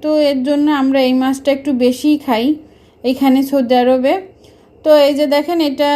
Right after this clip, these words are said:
এই কোরালটা প্রায় দুই কেজির বেশি।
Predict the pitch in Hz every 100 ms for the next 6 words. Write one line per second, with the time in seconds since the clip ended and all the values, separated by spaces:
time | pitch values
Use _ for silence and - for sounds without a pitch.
0 | 285 269 269 277 269 269 294 302 277 262
1 | 262 254 247 262 277 269 277 254 277 277
2 | 262 240 247 277